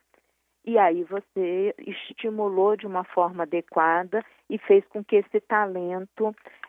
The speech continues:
é, é, ficasse evidente, né? Então, na, à medida que a gente vai proporcionando, é,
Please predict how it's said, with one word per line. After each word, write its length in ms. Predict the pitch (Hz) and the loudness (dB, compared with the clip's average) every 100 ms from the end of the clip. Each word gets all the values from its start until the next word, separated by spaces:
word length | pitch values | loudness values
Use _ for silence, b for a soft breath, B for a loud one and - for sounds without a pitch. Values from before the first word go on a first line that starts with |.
| - | 4
é, 560 | 185 185 175 160 151 151 _ _ - | 6 6 4 0 -4 -10 _ _ -4
é, 120 | - - _ _ - | -4 -4 _ _ -8
ficasse 400 | 196 202 190 - 214 | -2 0 0 0 0
evidente, 840 | 202 220 196 196 190 185 - - | 0 -2 -4 -4 -4 -10 -14 -12
né? 200 | 139 165 | -4 -2
Então, 400 | 196 208 202 208 202 - | -4 -2 -2 -2 -8 -10
na, 140 | 190 - | -2 0
à 100 | 196 | 0
medida 560 | 190 180 - 285 320 | -4 -8 -2 0 0
que 100 | - | 0
a 80 | 277 | 0
gente 440 | 220 202 190 - 165 | -2 -6 -10 -14 0
vai 220 | 175 165 _ - | 2 2 _ -2
proporcionando, 1400 | 226 269 - 247 - - 220 190 175 160 151 139 143 131 _ B B B B | 2 2 2 -2 -4 -8 -6 -4 -2 -2 -4 -6 -10 -10 _ B B B B
é, 200 | - 165 | 0 0